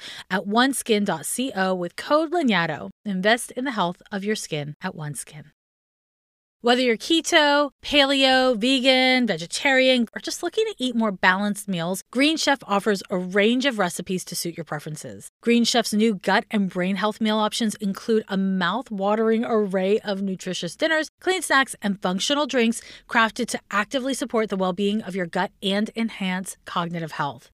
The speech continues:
These options improve digestion, reduce bloat, as well as boost energy and immunity. Green Chef offers unique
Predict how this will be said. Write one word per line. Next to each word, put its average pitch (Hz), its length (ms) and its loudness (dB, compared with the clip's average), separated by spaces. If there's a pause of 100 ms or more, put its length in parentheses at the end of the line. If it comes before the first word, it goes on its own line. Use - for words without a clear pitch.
(140)
These 247 240 0
options 226 420 0
improve 233 640 0
digestion, 190 800 -2 (100)
reduce 202 400 -2
bloat, 202 640 4
as 214 180 2
well 202 180 2
as 185 120 -4
boost 240 380 -4
energy 226 520 -2
and 180 400 -4
immunity. 196 680 2 (180)
Green 233 220 4
Chef 233 320 0
offers 185 440 -6
unique 202 440 -2